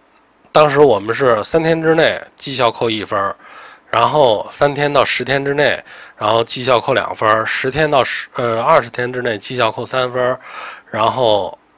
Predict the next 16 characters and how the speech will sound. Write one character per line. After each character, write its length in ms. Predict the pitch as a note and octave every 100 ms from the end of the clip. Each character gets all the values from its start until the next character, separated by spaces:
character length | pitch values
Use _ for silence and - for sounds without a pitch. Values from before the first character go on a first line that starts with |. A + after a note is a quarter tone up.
| _ _ _ _ _ _ _ _ _
大 180 | D#3+ C3+
于 40 |
二 200 | C#3+ C3
十 80 | A#2
天 260 | A2 C3 C3
绩 160 | -
效， 240 | A#2 A#2 G2+ - C#3+ B2+
这， 180 | C3
这 220 | A#2 C#3 A#2+
个， 60 |
这 180 | A2+ C3+
个 100 | A#2
绩 220 | A2+ B2
效 140 | A2 A2
直 160 | G#2
接， 200 | G#2 A2